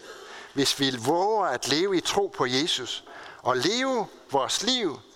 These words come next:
i tillid til de løfter og de ord, som Jesus har givet os.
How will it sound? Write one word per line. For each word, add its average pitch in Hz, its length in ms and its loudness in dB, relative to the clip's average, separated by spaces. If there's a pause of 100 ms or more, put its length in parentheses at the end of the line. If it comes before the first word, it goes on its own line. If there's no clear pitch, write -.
(260)
i 123 100 -4
tillid 254 440 2
til - 240 0
de 214 160 0
løfter 165 600 0 (480)
og - 180 -2
de 196 240 2
ord, 180 480 2 (420)
som 127 280 0
Jesus 131 560 2
har 117 140 2
givet 135 280 2
os. 98 380 -4